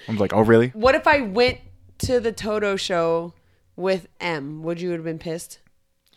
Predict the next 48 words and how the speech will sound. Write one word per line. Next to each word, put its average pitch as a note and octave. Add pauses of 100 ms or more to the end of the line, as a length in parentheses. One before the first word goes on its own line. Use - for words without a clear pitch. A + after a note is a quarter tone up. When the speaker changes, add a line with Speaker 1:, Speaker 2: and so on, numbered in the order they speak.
(260)
Speaker 1:
It's D3
not D#3
because D#3
you C#3
went B2
with A#2
her A#2+
as A#2
much A2+
as G#2
it G#2
is G#2
that G2
you G2
went F#2+
without F2
me. D#2+
Speaker 2:
Would G#3
it B3+
be B3
the A3+
fact G#3
that G#3
you G3
were G3
just F3+
having F3
fomo? F3 (720)
Speaker 1:
Yeah. G3+ (420)
Speaker 2:
Here G4
is G4+
the F4
thing D#4
that C4+
I B3
need A#3+
to A#3+
know, A3+
though. D#3 (680)
Here E4
you C#4
are. G#3+ (260)
"Oh, E4+
I C#4 (120)
having, D4
I'm D4+
having D4
fomo." A#3